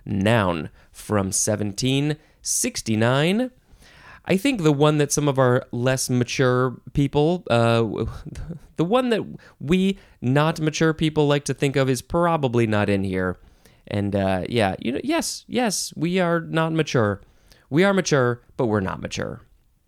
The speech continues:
Dutch oven is number one, a metal shield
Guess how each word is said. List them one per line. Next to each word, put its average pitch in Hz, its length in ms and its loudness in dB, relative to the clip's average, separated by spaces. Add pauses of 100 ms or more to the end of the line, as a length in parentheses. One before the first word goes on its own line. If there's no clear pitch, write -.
(580)
Dutch 151 300 0
oven 131 340 2 (100)
is 107 220 -2
number 113 300 0
one, 160 360 0 (480)
a 110 140 4
metal 143 380 0
shield 160 600 0